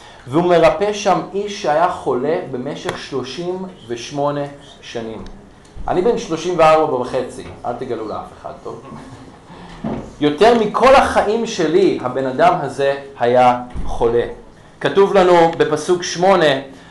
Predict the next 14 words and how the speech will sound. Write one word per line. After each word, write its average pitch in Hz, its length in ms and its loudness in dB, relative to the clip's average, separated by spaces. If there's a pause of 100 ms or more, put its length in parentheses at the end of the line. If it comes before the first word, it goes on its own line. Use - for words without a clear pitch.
(160)
אמר 175 260 6
לו 190 100 6
ישוע, 165 440 4 (100)
"קום, 247 360 0
קח 220 260 4
את 226 120 -4
משכבך 185 600 0 (200)
והתהלך." 147 680 4 (340)
מיד 156 380 6
נרפא, 170 680 6
לקח 156 360 2
את 202 120 -8
משכבו 156 580 2
והתהלך. 147 680 -2